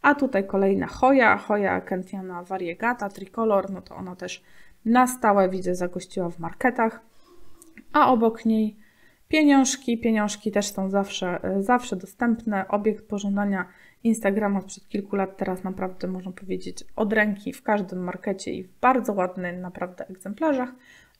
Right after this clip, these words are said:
I tam z tyłu były bardzo ładne peperomie. A tutaj jeszcze więcej alokazji. Tym razem mamy alokazję poli, y, kontrastowe nerwy, błyszcząca blaszka liściowa. Myślę, że to, y, też jest bardzo ciekawa odmiana.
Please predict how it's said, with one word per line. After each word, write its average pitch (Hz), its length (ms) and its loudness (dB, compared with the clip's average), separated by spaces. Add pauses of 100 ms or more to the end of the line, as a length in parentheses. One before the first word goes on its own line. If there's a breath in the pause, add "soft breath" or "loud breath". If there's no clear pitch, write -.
I 254 100 -6
tam 214 180 0
z - 120 -12
tyłu 226 200 6
były 196 220 0
bardzo 185 400 0
ładne 175 320 -4
peperomie. 175 760 -4 (560 loud breath)
A 202 120 2
tutaj 202 300 0
jeszcze 233 280 2
więcej 190 380 -4
alokazji. 220 640 2
Tym 196 220 -4
razem 180 400 -6
mamy 175 340 -8 (480 soft breath)
alokazję 185 840 2 (320)
poli, 233 600 4 (1120)
y, - 60 -20
kontrastowe 208 720 -2
nerwy, 196 420 0
błyszcząca 208 840 0
blaszka 190 440 -6
liściowa. 185 480 -8
Myślę, 185 340 -12
że 185 120 -14
to, 175 380 -14 (140)
y, 185 60 -12
też 190 280 -4
jest 180 160 -12
bardzo 190 260 -6
ciekawa 180 380 -10
odmiana. 196 460 -6